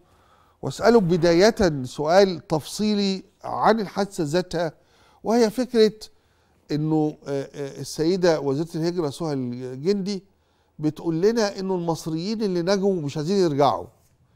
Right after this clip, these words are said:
خليني أبدأ بالنقطة دي يا دكتور أيمن. يعني مروا بمرارة شديدة وألم أشد ومصاعب كارثية حتى وصلوا، ثم تعرضوا للموت، رأوه عيانا بيانا،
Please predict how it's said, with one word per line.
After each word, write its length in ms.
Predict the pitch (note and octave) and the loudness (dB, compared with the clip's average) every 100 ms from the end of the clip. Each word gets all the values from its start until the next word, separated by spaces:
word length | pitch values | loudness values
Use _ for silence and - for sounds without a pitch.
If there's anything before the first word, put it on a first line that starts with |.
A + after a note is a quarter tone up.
| _ | _
خليني 360 | - F3+ A#3+ B3 | -6 -2 0 0
أبدأ 240 | B3 G3+ | 4 2
بالنقطة 460 | D3 D3+ F3+ F3 D3 | 2 0 -2 0 0
دي 60 | C#3+ | 0
يا 80 | |
دكتور 260 | C3+ C3+ B2+ | 0 -6 -8
أيمن. 320 | B2 G#2+ G2 - _ _ _ _ - | -6 -6 -10 -16 _ _ _ _ -8
يعني 500 | B2 A#2+ B2 B2+ B2 - | -4 -2 -2 -4 -6 -6
مروا 560 | C#3+ F#3 G#3+ G3 E3 D3 - C3 C3 B2+ B2 G#2 B2 | 2 4 4 4 2 0 -10 -12 -10 -10 -12 -14 -12
بمرارة 720 | A#2+ C3 B2+ C3+ E3+ G#3 F3 | -4 -2 0 4 6 6 4
شديدة 560 | - C3+ C#3 D#3+ D3 C3 | 0 -4 -2 -2 0 0
وألم 600 | A#2+ D#3+ F3+ E3+ C3+ C3 | -2 0 2 2 -2 -10
أشد 460 | B2+ - D3 A#2+ - _ _ _ _ | -10 -4 -4 -4 -12 _ _ _ _
ومصاعب 600 | B2+ B2+ B2 - F#3 E3 B2+ - | -6 -4 -4 4 4 4 -2 -2
كارثية 680 | D3+ C#3 - D#3+ C#3 A2 - _ _ _ | 0 -2 0 0 0 -4 -8 _ _ _
حتى 380 | - E3 F3 - | -8 -4 -4 0
وصلوا، 460 | C3 D3 - A2+ - _ _ _ _ _ - | 2 2 0 -8 -8 _ _ _ _ _ -8
ثم 300 | D3+ D3+ D3 | -4 -2 -4
تعرضوا 580 | C3 C#3 D#3+ F3+ E3+ | -2 2 4 4 4
للموت، 800 | D#3 D3+ D3+ D#3+ B2+ G#2+ - - _ - | 2 0 0 0 -2 -8 -18 -20 _ -8
رأوه 520 | A#2+ C#3 E3+ E3 C3 | -6 -2 0 0 0
عيانا 300 | C#3 E3 D#3+ | 2 2 2
بيانا، 640 | C3+ B2+ C#3+ F3 F3 E3+ | -2 -4 -2 -2 -2 -4